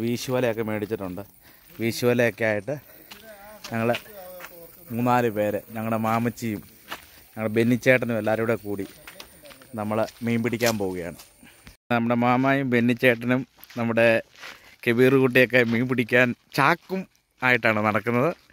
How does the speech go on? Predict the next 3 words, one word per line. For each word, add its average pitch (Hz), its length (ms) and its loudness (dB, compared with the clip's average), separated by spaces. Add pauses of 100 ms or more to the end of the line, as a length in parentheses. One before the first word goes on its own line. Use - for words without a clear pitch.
(1300)
അറിയാം. 117 260 2 (1800)
അങ്ങനെ 135 200 4 (300)
സുന്ദരമാർന്ന 135 680 4